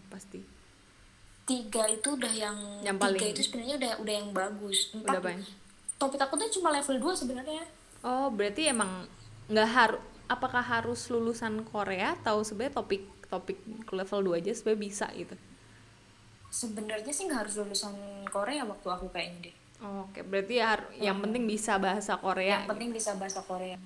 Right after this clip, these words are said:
Speaker 1: Ya udah deh kalau gitu. Aku sebenarnya ya, seru sih, maksudnya n-, pengen ta-, pengen cari tahu aja. Pasti banyak juga sih yang kepo sama
Speaker 2: Pasti banyak yang kepo sebenarnya.
Speaker 1: Iya sih,
Speaker 2: Aku tuh
Speaker 1: pasti,
Speaker 2: udah
Speaker 1: pasti.
Speaker 2: banyak jawab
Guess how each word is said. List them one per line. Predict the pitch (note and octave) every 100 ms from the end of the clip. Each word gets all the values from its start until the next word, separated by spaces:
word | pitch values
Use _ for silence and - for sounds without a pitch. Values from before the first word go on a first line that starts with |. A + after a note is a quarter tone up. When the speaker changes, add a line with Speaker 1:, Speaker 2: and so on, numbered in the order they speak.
| F#3+
Speaker 1:
Ya | G3 F3
udah | - F3+ F#3 F#3+
deh | F#3+ G#3+
kalau | G#3+ G3+ F#3+ F#3 F3+
gitu. | F3+ F3+
Aku | G#3 A3+ C#4
sebenarnya | C#4 A3+ C#4 C#4+
ya, | G#3 F#3+ - -
seru | - B3 A#3+
sih, | A#3 G#3+
maksudnya | A3 G#3 G#3 G#3 A3+ G#3+
n-, | - G#3+ - -
pengen | A3+ A3+
ta-, | A3 -
pengen | A3+ G#3+
cari | G#3+ G3 G3
tahu | F#3+
aja. | F#3 F#3+ G3+ G3 -
Pasti | C#4 C#4
banyak | F4 A3+ G#3+
juga | G#3+ A3
sih | A3+ F#3+
yang | F#3
kepo | F#3+ F#3+ F#3 - -
sama | - G3+ G#3+
Speaker 2:
Pasti | - D4
banyak | A#3+ A3
yang | A3 G#3+
kepo | B3 D4+
sebenarnya. | D4+ A#3 A3+ C#4+ F4+ D#4+ G3+
Speaker 1:
Iya | A#3+
sih, | C#4+ A#3+ A3+
Speaker 2:
Aku | - G#3 D4
tuh | -
Speaker 1:
pasti, | -
Speaker 2:
udah |
Speaker 1:
pasti. | G3+
Speaker 2:
banyak | G#3+ G#3 G#3+ - A3+ A3
jawab | G#3 G#3